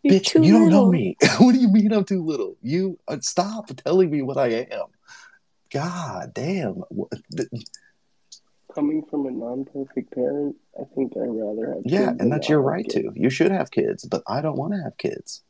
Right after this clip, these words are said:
Speaker 2: which is, should be my right.
Speaker 3: But I'm saying as a person that thought like you before.
Speaker 2: D-,
Speaker 1: You're gay.
Speaker 2: y'all are gay.
Speaker 1: That's why.
Speaker 2: <laughs>
Speaker 1: <laughs> You
Speaker 2: Y'all
Speaker 1: don't wanna
Speaker 2: think there's a
Speaker 1: molest your
Speaker 2: firmament,
Speaker 1: kids,
Speaker 2: there's
Speaker 1: which
Speaker 2: a
Speaker 1: is
Speaker 2: dome
Speaker 1: okay.
Speaker 2: around the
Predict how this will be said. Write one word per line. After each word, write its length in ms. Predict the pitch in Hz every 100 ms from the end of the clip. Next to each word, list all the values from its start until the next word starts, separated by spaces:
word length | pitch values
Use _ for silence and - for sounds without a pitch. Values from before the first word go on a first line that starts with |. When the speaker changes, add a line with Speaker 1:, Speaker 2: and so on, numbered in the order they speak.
| _
Speaker 2:
which 200 | - 190
is, 120 | 123 110
should 320 | - 160 139
be 240 | 151 147 123
my 240 | 113 135
right. 280 | - - - - - _ - -
Speaker 3:
But 140 | 131
I'm 140 | 117 123
saying 500 | - 123 117 113 113 107
as 80 | 110
a 20 | 104
person 500 | 117 113 - 113 110
that 220 | - - -
thought 300 | 107 - -
like 80 | -
you 200 | - -
before. 580 | - - - - - - _ _ _ _ _ _ _ _ - 135
Speaker 2:
D-, 160 | 196 -
Speaker 1:
You're 140 | 277
gay. 300 | - - - -
Speaker 2:
y'all 380 | 123 170 220 131
are 100 | -
gay. 140 | - -
Speaker 1:
That's 280 | 247 208 202
why. 220 | - - -
Speaker 2:
<laughs> 960 | 175 180 311 302 415 - - 349 - 302
Speaker 1:
<laughs> 80 | - _ - _ -
You 120 | 139
Speaker 2:
Y'all 100 | 208
Speaker 1:
don't 160 | 226 214
wanna 200 | 220 208
Speaker 2:
think 100 | 202
there's 140 | 220
a 20 |
Speaker 1:
molest 140 | - -
your 80 | -
Speaker 2:
firmament, 200 | 151 -
Speaker 1:
kids, 200 | 202 -
Speaker 2:
there's 200 | 120 143
Speaker 1:
which 80 | 131
Speaker 2:
a 40 | 98
Speaker 1:
is 60 |
Speaker 2:
dome 260 | 113 127 143
Speaker 1:
okay. 180 | 135 -
Speaker 2:
around 100 | -
the 100 | 107